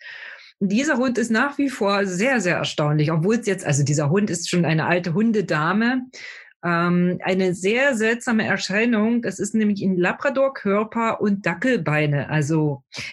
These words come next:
wer so ein bisschen Ahnung von Hunden hat, kann sich jetzt eine dicke Rolle mit kurzen Beinen vorstellen. Ja, so. Aber ein sehr süßes Labrador-Gesicht haben wir.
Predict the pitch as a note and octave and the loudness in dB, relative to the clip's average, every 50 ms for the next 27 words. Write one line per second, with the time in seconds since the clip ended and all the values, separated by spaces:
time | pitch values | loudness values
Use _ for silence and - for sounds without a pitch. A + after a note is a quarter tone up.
0 | - E3 F#3+ G#3 A3 G#3+ A3+ A3 G3 C4+ D#4+ D#4 - - D#4+ C#4 - - A3 A3+ | -6 -2 0 0 2 2 2 2 2 0 0 -2 -2 -2 -2 -2 0 0 0 2
1 | A#3 A#3+ A#3 - A#3 A3 A#3 A#3 B3 B3+ B3 A#3 G#3+ A3 A3 - G#3 G3+ G#3 G#3 | 2 0 0 0 0 2 2 2 2 2 2 2 0 0 0 0 0 2 2 2
2 | A3 G3+ A3 F#3+ G3 - G3+ G#3 G3 E3+ E3+ D4+ D4+ D#4+ E4+ D#4+ A#3 G#3 G#3+ A3 | 0 0 -2 -4 0 0 0 2 2 2 0 -2 -2 0 -2 -2 0 0 0 0
3 | A#3 A3 G#3+ G#3 G3 G3+ - A#3 C4+ C4+ - B3+ G#3+ F3+ E3+ F3 F#3+ F#3+ F3+ E3+ | 2 2 2 0 0 0 -2 -4 -4 -2 -2 0 0 2 2 2 2 2 0 0
4 | D#3+ - D#3 D#3 D#3 C3 - - - D#3 C#3+ C#3 C#3 B2+ B2+ C#3+ D#3+ F3 G#3 C4 | -2 -2 -2 -2 -2 -2 -2 0 0 2 2 2 0 -2 -2 0 0 2 2 2
5 | C#4+ A3 E3+ D#3+ D3 B2+ - - G3+ A#3 F#3 F#3+ A3 G#3 F#3 F3+ G3 C4+ E4 F#4 | 0 0 0 0 0 0 0 0 2 2 2 2 0 0 0 -2 -2 0 2 2
6 | F4+ C#4 C4+ C#4 C4 - B3+ A3+ G3+ F3 D#3+ E3 E3+ D3 C#3 C#3+ C#3 C#3 C3+ C#3 | 2 0 0 -2 -2 -2 -2 0 0 0 0 0 0 -2 0 -2 -2 0 0 -2
7 | C3 C3+ C3+ C3+ - - D3 D3+ D3 C#3 C3 C3 | -2 -2 -4 -4 -2 0 0 2 2 0 -2 -6